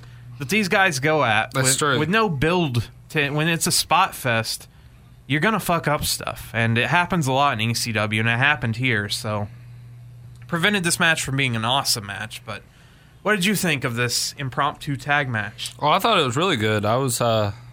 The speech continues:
Speaker 2: once again happy to see Nova out there.
Speaker 1: Louis Dangerously, Elektra, and the Dangerous Alliance. Where do you cut a promo from? I know, the bathroom.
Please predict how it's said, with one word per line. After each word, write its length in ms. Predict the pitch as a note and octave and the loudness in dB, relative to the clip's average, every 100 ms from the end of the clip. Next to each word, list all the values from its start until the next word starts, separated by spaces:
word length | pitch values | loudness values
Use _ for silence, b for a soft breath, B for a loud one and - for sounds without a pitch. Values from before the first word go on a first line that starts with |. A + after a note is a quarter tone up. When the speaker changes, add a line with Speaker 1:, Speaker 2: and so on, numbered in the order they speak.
| B | B
Speaker 2:
once 220 | B2+ C#3 C#3 | -6 -4 0
again 200 | C#3+ C3+ | 2 2
happy 240 | C#3 C3+ | 2 2
to 80 | B2+ | -2
see 160 | C3 C3 | 0 0
Nova 340 | G#2+ D3 A#2 | 0 0 0
out 260 | F#2+ G2 - | -2 -4 -4
there. 320 | G2+ F#2+ - B B B B | -4 -4 -8 B B B B
Speaker 1:
Louis 340 | B2+ C4+ D4 | 0 2 2
Dangerously, 720 | G#3 A3 B3 F#3+ D3+ C3 A#2+ | 2 2 2 2 2 2 0
Elektra, 500 | B2 C#3 G3+ - C3 | 0 0 0 0 2
and 120 | B2+ C3+ | 2 2
the 80 | |
Dangerous 460 | C3 E3 G#3 G3 - | 2 2 2 0 0
Alliance. 680 | D3 D#3+ D3+ A2+ G#2+ - - - - | 2 2 2 0 0 -2 -4 -10 -2
Where 220 | D#3+ B3+ | 2 2
do 80 | A#3+ | 2
you 100 | G3+ | 0
cut 220 | G#3+ G3+ | 0 0
a 60 | |
promo 420 | F#3+ G#3+ G#3+ A3 G#3 | 0 0 2 2 0
from? 400 | G#3 G#3+ G3+ - | 0 0 0 -2
I 140 | A#3 C#4 | 0 2
know, 340 | D#3+ F3+ F#3 - | 2 2 -2 -6
the 180 | C3+ F3+ | -2 0
bathroom. 760 | G#3 A#3+ A3+ - A#2 G#2 G2 | 2 2 0 -2 -2 -2 -4